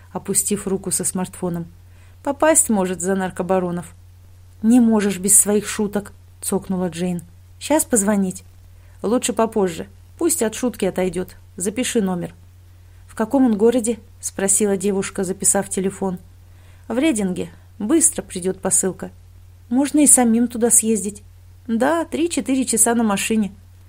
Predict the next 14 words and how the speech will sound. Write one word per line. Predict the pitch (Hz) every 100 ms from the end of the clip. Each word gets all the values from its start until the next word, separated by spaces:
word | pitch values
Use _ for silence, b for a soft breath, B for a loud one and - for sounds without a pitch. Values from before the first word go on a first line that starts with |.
| b b b
«Спасибо, | - 226 - 226 190
Патрик, | 196 208 202 196 - -
ты | 226
очень | 226 262 - 233
помог». | 220 196 190 - - - - - - -
«Не | 233 233 202
за | 185
что. | - 190 - -
Пойдём | 196 208 247 226
вниз, | 220 233 - -
пока | 190 196 196
Эд | 196 196
не | 190
раскудахтался». | 185 - 180 180 180 185 - 190